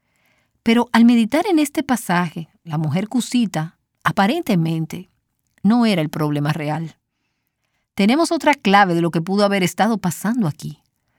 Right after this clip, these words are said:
En Números capítulo once, setenta ancianos fueron nombrados para asistir a Moisés a criar al pueblo. Y esta fue una idea sugerida primeramente,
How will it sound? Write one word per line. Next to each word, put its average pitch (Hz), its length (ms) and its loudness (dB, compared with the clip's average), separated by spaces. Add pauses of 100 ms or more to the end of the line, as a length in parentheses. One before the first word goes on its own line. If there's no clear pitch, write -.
(320)
En 190 160 4
Números 254 360 2
capítulo 202 520 -2
once, 196 560 0
setenta 262 680 0
ancianos 180 960 0
fueron 208 320 0
nombrados 170 760 0
para 170 200 -2
asistir 202 600 -4
a 240 40 2
Moisés 226 520 -2
a 170 80 -2
criar 170 340 -4
al 160 120 -4
pueblo. 151 520 -10 (1200)
Y 190 140 -2
esta 262 220 2
fue 202 180 0
una 220 160 4
idea 185 320 2
sugerida 202 540 0
primeramente, 247 880 0